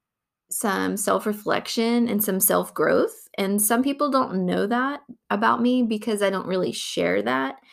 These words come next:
And so, um, if they looked at my vision board, they would be like, "This isn't her vision board." Um, <laughs> because I have quotes on there. I have some kitschy kind of cliche things, but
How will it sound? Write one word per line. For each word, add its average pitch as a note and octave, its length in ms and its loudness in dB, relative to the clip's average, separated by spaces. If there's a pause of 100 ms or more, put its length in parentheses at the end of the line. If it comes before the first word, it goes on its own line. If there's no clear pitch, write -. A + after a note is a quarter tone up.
(400)
And G#3 220 2
so, F#3+ 680 -2
um, F3+ 460 -8 (100)
if G#3 160 0
they G3+ 120 6
looked A3 280 2
at B3 80 4
my G#3 120 2
vision G#3+ 380 2
board, E3+ 240 0
they F3 120 -2
would F3 120 -4
be F3 100 -2
like, F3 260 -2
"This - 200 -4
isn't - 280 -4
her E3+ 160 -2
vision E3+ 360 -4
board." E3+ 520 -4
Um, G3+ 380 8 (220)
<laughs> D#4 240 2 (300)
because C#4+ 200 4
I D4 60 4
have C4 300 0
quotes G#3 400 2
on A3+ 160 4
there. G#3+ 260 0
I G#3+ 60 2
have G#3 140 0
some F3 200 -2
kitschy F3+ 500 -2
kind F3+ 240 -2
of E3+ 300 -2
cliche F3+ 640 2
things, F3+ 540 0
but G3+ 320 -2